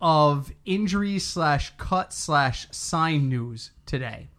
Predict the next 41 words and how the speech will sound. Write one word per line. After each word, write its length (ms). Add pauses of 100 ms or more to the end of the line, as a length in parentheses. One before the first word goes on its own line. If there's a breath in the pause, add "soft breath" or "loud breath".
(340 soft breath)
Jordan 280
Matthews 320
got 160
cut 180
by 100
the 80
Patriots, 680
still 380
hurt 200
with 120
his 120
hamstring. 560 (240)
Doug 240
Baldwin 460
is 100
gonna 160
be 120
out 140
at 120
least 500
three 260
weeks 460
with 140
a 80
knee 300
injury. 480 (220)
Stefon 540
Diggs 420
signs 380
a 100
massive 640
extension 600
for 260
eighty 240
million 280
dollars 380
with 140
half 440
the 80
money 280
guaranteed. 840